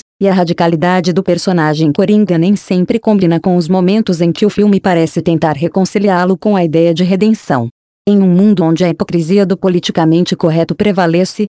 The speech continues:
pode-se compreender que um vilão como o Coringa deseje se redimir,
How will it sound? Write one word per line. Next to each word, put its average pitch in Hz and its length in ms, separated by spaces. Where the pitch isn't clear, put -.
pode-se 175 400
compreender 185 640
que 196 100
um 196 120
vilão 190 360
como 208 240
o 185 60
Coringa 196 460
deseje 165 500
se 185 140
redimir, 170 500